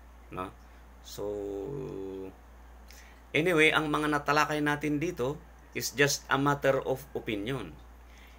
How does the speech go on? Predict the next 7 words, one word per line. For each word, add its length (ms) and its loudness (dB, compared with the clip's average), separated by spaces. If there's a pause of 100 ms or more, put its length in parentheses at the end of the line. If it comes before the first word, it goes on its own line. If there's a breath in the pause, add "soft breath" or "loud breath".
(340 loud breath)
Because 320 -2
wala, 400 2 (640)
wala 260 2
naman 320 -2
po 140 -4
tayong 400 0
authority, 580 -4